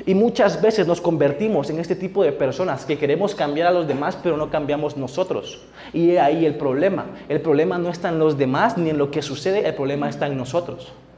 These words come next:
La razón por la cual allá afuera hay guerra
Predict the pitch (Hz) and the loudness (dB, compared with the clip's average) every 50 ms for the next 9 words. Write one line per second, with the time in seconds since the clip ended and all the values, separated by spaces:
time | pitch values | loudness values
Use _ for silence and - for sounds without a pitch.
0 | - - - - - - - - - - 147 160 156 175 165 156 - - 208 240 | -20 -20 -20 -20 -20 -20 -20 -14 -4 0 4 4 4 4 4 2 2 2 2 2
1 | 240 - 233 190 180 147 - - 170 180 156 135 - 135 139 135 147 165 175 190 | 2 2 2 2 2 2 2 2 2 2 2 2 0 -2 -2 0 0 0 0 0
2 | 170 - 196 190 175 147 139 - 147 139 131 127 131 131 180 214 202 147 117 113 | -2 0 0 2 2 2 0 -2 -2 -2 -2 -4 -2 0 0 2 2 0 -2 -4
3 | - | -4